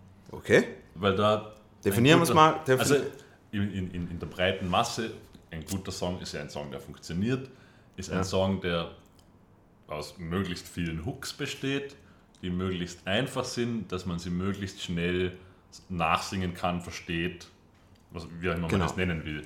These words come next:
Speaker 1: Genau.
Speaker 2: Das
Speaker 1: Ich
Speaker 2: ist immer so im Mainstream, würde ich sagen, so eine, eine der Definitionen, wie gute Musik.
Speaker 1: Ich würd mal sagen, wir gehen das heute einfach mal so an. Wir, wir, wir reden mal generell und dann können wir ja individuell, was uns quasi, weil das hat der Felix ja spezifisch gefragt, was uns quasi, äh,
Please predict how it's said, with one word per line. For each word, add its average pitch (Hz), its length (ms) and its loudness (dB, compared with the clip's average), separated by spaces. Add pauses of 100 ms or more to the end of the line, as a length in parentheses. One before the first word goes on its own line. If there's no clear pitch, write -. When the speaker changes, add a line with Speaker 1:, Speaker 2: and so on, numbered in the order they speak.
Speaker 1:
Genau. 76 160 -4 (200)
Speaker 2:
Das - 100 -2
Speaker 1:
Ich - 0 -
Speaker 2:
ist 139 60 2
immer 127 140 6
so 127 100 2
im 110 140 2
Mainstream, 101 540 2
würde 82 100 -4
ich 80 60 -6
sagen, 80 220 -2
so 82 120 -4 (140)
eine, 85 280 -2
eine 90 200 0
der 87 80 0
Definitionen, 87 680 -2
wie 87 60 -2
gute 87 260 -6
Musik. 85 240 -4 (540)
Speaker 1:
Ich 165 140 4
würd 196 120 10
mal 185 120 6
sagen, 151 360 8 (120)
wir 120 100 -2
gehen 151 200 4
das 147 160 2
heute 127 260 10
einfach 123 180 6
mal 107 180 4
so 104 120 6
an. 156 180 8
Wir, 113 220 4 (240)
wir, 131 160 2 (120)
wir 135 140 4
reden 180 160 6
mal 147 180 6
generell 175 520 6
und 156 100 6
dann 143 100 4
können 147 160 6
wir 147 80 6
ja 139 60 6
individuell, 110 760 6
was 104 220 4
uns 120 340 4
quasi, 87 400 0
weil 95 120 2
das 98 100 0
hat 107 120 2
der 101 80 2
Felix 110 340 4
ja 92 220 4
spezifisch 95 500 -6
gefragt, 90 440 2
was 95 140 -2
uns 107 380 0
quasi, 80 340 -4 (600)
äh, - 60 0